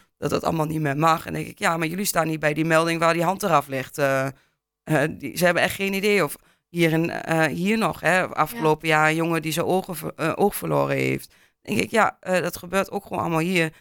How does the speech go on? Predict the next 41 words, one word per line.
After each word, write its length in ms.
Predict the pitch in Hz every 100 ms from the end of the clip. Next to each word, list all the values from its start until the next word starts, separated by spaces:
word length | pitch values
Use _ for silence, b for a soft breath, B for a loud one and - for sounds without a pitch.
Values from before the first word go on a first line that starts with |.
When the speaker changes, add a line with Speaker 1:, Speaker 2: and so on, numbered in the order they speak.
| b _
Speaker 1:
En 160 | 170 -
iedereen 320 | 208 202 175
die 100 | 160
denkt 220 | 156 151
van, 100 | 160
"Het 80 | 156
gebeurt 320 | 160 170 196
mij 120 | 165
niet," 200 | 135 139
maar 100 | -
het 100 | 190
zou 160 | 180 180
je 60 |
maar 140 | 196 170
overkomen. 680 | 135 - - 135 139 135 135 _ _ _
Speaker 2:
Ja. 300 | 247 247 - _ _ _ _ _ _ _ _ _ 226
Dat 80 | -
is 60 |
wel, 400 | 220 202 202 208
eh, 80 | 202 -
heel 240 | 233 247
heftig 360 | 277 311 254 214
inderdaad. 520 | 202 190 190 208 -
Speaker 1:
Ja, 240 | 226 214
dus 180 | - 165
wij, 360 | 170 170 180 117
eh, 60 | 135
waar 200 | 160 165
wij 200 | 160 156
kunnen, 460 | - 180 175 160 156
eh, 400 | 143 147 147 -
waar 160 | 156 156
wij 120 | 147
op 100 | 147
kunnen 220 | 165 151
inhaken, 400 | 139 165 170 180
dat 140 | 147
doen 140 | 131 127
wij 120 | 127
zeker, 480 | 139 165 175 - -
ja. 260 | 73 78